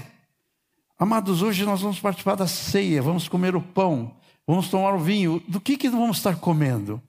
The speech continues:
Vamos estar comendo vida eterna, vamos estar comendo de Cristo, a árvore da vida.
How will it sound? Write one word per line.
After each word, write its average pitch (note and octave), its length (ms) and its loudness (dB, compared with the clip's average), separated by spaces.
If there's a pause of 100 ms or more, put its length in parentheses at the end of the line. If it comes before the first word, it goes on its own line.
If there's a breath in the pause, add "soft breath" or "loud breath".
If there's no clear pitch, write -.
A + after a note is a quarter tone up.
(380)
Vamos G#3 220 2
estar G3+ 180 0
comendo G#3+ 460 0
vida G3+ 800 -2
eterna, D3+ 880 0 (300 loud breath)
vamos F#3 160 2
estar G3+ 160 0
comendo G#3+ 420 0
de F3+ 140 0
Cristo, C3 920 0 (320 loud breath)
a E3+ 80 0
árvore G#3+ 460 2
da G#3 140 2
vida. D#3+ 680 0